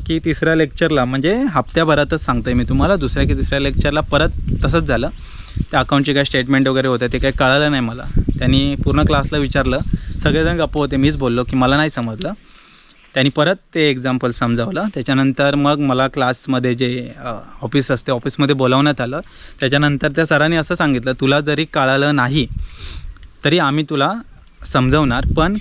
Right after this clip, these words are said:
क्लासेसमध्ये तू बोलू नकोस समजलं नाही असं." तर मग मी म्हटलं, "सर पैसे कशाचे आपण भरतोय ना, ह्याचेच भरतोय ना?"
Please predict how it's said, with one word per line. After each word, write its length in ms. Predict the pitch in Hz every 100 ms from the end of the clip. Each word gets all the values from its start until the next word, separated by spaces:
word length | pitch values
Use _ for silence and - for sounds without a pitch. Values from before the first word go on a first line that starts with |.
| -
क्लासेसमध्ये 640 | 147 131 165 - 170 170 170
तू 40 |
बोलू 300 | 180 151 139
नकोस 340 | 147 127 156 190
समजलं 640 | - - 127 123 120 123
नाही 220 | 117 120
असं." 220 | 156 - 120 - - - - - - 107
तर 180 | 139 143
मग 220 | 147 160
मी 140 | 165
म्हटलं, 400 | 170 160 165 170
"सर 340 | 170 170 165 170 - - -
पैसे 240 | 143 135 170
कशाचे 320 | 160 170 160
आपण 220 | 127 120
भरतोय 300 | 110 - 127
ना, 100 | 170
ह्याचेच 300 | 135 117 117
भरतोय 320 | 123 107 120
ना?" 120 | 190